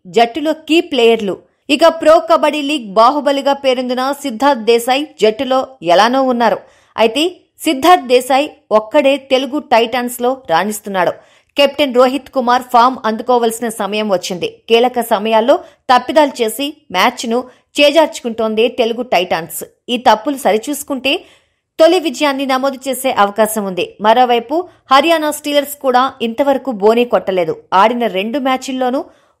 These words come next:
ఓడి ఆఖరి స్థానంలో నిలిచింది. దీంతో ఈ మ్యాచ్లో గెలవాలన్న కసితో ఉంది హర్యానా స్టీలర్స్. వికాస్ కండోలా, మీతూ శర్మ, రోహిత్ గులియా వంటి స్టార్ రైడర్లు ఉన్నారు. వీరితో పాటు జైదీప్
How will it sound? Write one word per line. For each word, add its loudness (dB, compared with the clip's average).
ఓడి 4
ఆఖరి 0
స్థానంలో -2
నిలిచింది. -8
దీంతో 4
ఈ 2
మ్యాచ్లో 0
గెలవాలన్న 4
కసితో 0
ఉంది -6
హర్యానా 0
స్టీలర్స్. -4
వికాస్ 2
కండోలా, 2
మీతూ -2
శర్మ, -2
రోహిత్ 2
గులియా 2
వంటి -4
స్టార్ 2
రైడర్లు 0
ఉన్నారు. 0
వీరితో 2
పాటు 0
జైదీప్ 0